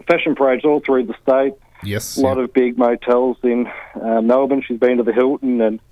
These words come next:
Speaker 1: all the other big, you know, major chain
Speaker 2: Venues, yeah,
Speaker 1: motels
Speaker 2: yep.
Speaker 1: around there. So she's a well, well-known lady right ac-, right across the, um, the fashion scene.
Speaker 2: Yep.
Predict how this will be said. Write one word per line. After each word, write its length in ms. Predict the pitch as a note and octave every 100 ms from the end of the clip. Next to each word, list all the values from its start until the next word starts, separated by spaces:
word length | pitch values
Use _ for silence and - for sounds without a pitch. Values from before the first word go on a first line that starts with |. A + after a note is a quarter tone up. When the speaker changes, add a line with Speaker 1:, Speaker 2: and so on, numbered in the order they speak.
| _ _ -
Speaker 1:
all 140 | D#3
the 140 | C3+ C#3+
other 180 | C#3+
big, 240 | C3+ D3 D3 _
you 140 | D#3 D3+
know, 120 | C3+
major 380 | C#3+ C#3 C#3+ G2+
chain 320 | - C3+ C3+
Speaker 2:
Venues, 100 | C3+
yeah, 120 | C3+
Speaker 1:
motels 160 | C3+ C3+
Speaker 2:
yep. 80 | C3+
Speaker 1:
around 340 | B2+ C3 B2+
there. 320 | C3 C#3+ D#3 D3
So 260 | B2+ C3 C3+
she's 140 | - C#3 _ _
a 100 | E3
well, 340 | D3 F3 F3
well-known 680 | D3 C#3+ C3+ C3 C3+ C3 C3 - C3 -
lady 420 | C3 C3 B2+ C3 - - - - -
right 200 | C#3+ C3
ac-, 100 | - _
right 400 | D#3 C3+ C#3+ D3+
across 260 | B2 B2+ B2 -
the, 260 | A#2+ A#2
um, 240 | A#2 A2+ G#2+ _ - _
the 80 | A#2
fashion 420 | - B2+ - A2+ -
scene. 260 | D3+ G#3 F#3+ _
Speaker 2:
Yep. 260 | - A2 A2+